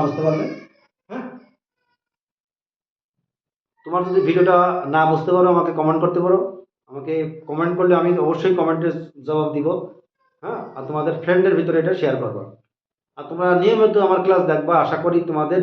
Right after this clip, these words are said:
বেসিকটা খুব মানে ক্লিয়ার তো হবেই, সাথে তোমাদের সব অঙ্ক তোমরা, আহ,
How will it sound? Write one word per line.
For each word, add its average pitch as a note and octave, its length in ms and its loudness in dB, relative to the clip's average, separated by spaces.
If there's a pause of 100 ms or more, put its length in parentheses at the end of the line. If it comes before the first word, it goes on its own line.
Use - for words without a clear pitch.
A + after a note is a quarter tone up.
(100)
বেসিকটা F#3+ 580 0 (120)
খুব F#3+ 140 -2 (500)
মানে C3 280 -12
ক্লিয়ার F3+ 300 -2
তো F#3+ 100 0
হবেই, F#3+ 300 2
সাথে D#3 260 -4
তোমাদের E3 280 -4 (520)
সব G#3+ 180 -2 (120)
অঙ্ক C3+ 120 -4 (100)
তোমরা, - 200 -2 (1120)
আহ, A2+ 240 -16